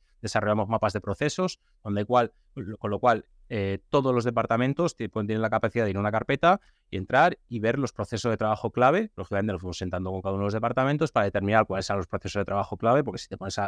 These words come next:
a, a poner por escrito todos los procesos que haces en el día a día, hay mil cosas que hacemos, pero realmente los que creemos que son clave, que queden por escrito y que queden estandarizados. Con lo cual,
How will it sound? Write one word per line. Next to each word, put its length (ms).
a, 160
a 120
poner 200
por 80
escrito 280
todos 300
los 120
procesos 360
que 60
haces 220
en 60
el 80
día 100
a 40
día, 240
hay 120
mil 240
cosas 240
que 80
hacemos, 380
pero 180
realmente 380
los 140
que 80
creemos 260
que 60
son 200
clave, 380
que 80
queden 140
por 140
escrito 400
y 40
que 80
queden 200
estandarizados. 760
Con 100
lo 80
cual, 260